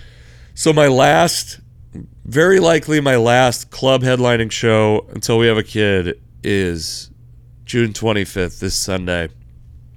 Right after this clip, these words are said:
I'm gonna be at the Puyallup Fair, or whatever they all are now, the Washington State Fairgrounds,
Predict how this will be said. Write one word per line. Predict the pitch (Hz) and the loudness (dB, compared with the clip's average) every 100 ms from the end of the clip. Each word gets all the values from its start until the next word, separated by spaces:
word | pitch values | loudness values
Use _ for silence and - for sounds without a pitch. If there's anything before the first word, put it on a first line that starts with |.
| - - | -20 -16
I'm | 113 | -8
gonna | 131 | -6
be | 151 | -4
at | 160 | -6
the | 104 | -6
Puyallup | - 90 98 92 | -10 -4 -4 -4
Fair, | - 92 92 92 85 - - - - - - | -8 -6 -4 -4 -6 -12 -20 -20 -20 -20 -12
or | 76 92 | -8 -6
whatever | 98 98 92 | -4 -4 -4
they | 90 | -6
all | 85 85 - - | -6 -8 -10 -10
are | 90 | -10
now, | 85 82 | -8 -8
the | 82 | -8
Washington | 85 98 110 - - | -4 -2 -2 -6 -12
State | 104 - 110 - | -10 -4 -4 -2
Fairgrounds, | 110 107 101 104 101 98 - | -4 -2 -2 -2 -2 -6 -12